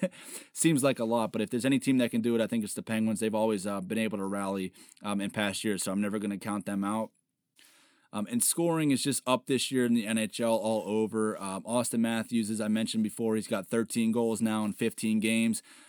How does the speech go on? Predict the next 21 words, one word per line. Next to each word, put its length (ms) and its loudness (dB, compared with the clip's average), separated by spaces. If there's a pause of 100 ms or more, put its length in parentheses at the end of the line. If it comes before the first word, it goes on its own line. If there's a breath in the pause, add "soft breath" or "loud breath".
Uh, 140 -4
Connor 300 0
McDavid 500 2
with 140 -2
thirty 400 2
points. 640 0 (360 soft breath)
Uh, 320 -4
Leon 360 4
Draisaitl, 520 2
his 140 -4
teammate 340 4
right 180 0
behind 340 -2
him 60 0
with 120 -4
twenty-six 480 -4
points. 340 -4
We 80 -2
talked 280 0
about 300 -2
their, 360 -2